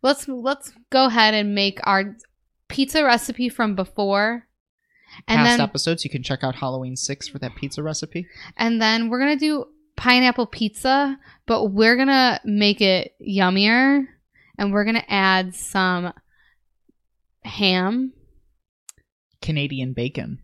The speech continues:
Speaker 1: Yes. So it's like Canadian bacon and pineapple pizza.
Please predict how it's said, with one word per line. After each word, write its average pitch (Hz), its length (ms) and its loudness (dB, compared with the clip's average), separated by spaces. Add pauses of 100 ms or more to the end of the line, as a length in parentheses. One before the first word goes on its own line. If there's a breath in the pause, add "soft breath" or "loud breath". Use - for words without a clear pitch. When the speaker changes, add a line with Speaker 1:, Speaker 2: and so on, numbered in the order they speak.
Speaker 1:
Yes. - 560 -6 (500)
So 214 200 -4
it's 202 120 -8
like 214 300 -2 (500)
Canadian 240 500 2
bacon 202 360 0
and 196 120 -4
pineapple 185 420 -4
pizza. 220 600 -6